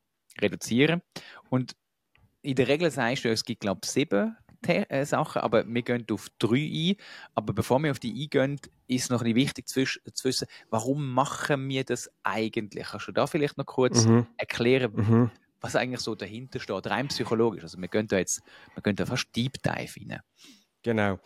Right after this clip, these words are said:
Speaker 2: Also g-, ganz kurz zu diesen sieben Typen. Die basieren auf dem Buch Mindfuck von der Petra Bock. Ähm, es gibt natürlich noch viel mehr Arten, aber sie hat dort, äh,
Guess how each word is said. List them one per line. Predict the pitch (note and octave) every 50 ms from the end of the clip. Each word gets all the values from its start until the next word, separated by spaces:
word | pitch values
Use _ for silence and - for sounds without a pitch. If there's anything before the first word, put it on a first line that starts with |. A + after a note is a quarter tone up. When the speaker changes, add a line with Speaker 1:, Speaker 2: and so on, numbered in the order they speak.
| - - - -
Speaker 2:
Also | - B2+ - D3 A#2
g-, | - - A#2+ B2+
ganz | - D3 D#3 D#3+ - -
kurz | D#3 E3 E3 - - -
zu | - D3
diesen | - D3 C#3 C#3+
sieben | C3+ - D3 C#3+ C#3+ C#3+ C#3 -
Typen. | - D#3 E3+ - _ F3 E3 -
Die | - D3 F3
basieren | D#3+ E3 D#3 - D#3 D3 D#3+ D3+ D#3 D3 C#3+
auf | C3 -
dem | C#3 B2+
Buch | - C#3 D3+ D3+ D3 -
Mindfuck | C#3+ B2+ A#2+ B2+ C#3+ D3 - - - D3 C#3+ - -
von | - B2+ A2+
der | - B2 - _ _ _
Petra | - B2 B2+ B2 - B2 A#2
Bock. | - - B2+ E3 G3+ - - - - - _ _ - - - - - - - _ _
Ähm, | - A#2 A#2+
es | B2+ - -
gibt | D#3+ D#3+
natürlich | D#3 C#3+ - - D3 C#3+ C#3+ C3+ -
noch | C#3 C3
viel | - - D3 D3+ D3+
mehr | C#3+ C3+ C3 - -
Arten, | A#2 A#2 B2+ D3+ F3 E3+ - - E3+
aber | D3 - B2
sie | A#2 - D3 D#3+ D#3+ D#3
hat | D#3 D3+ D#3 -
dort, | C#3+ D3 D3+ - _ - -
äh, | C#3 - - C3 -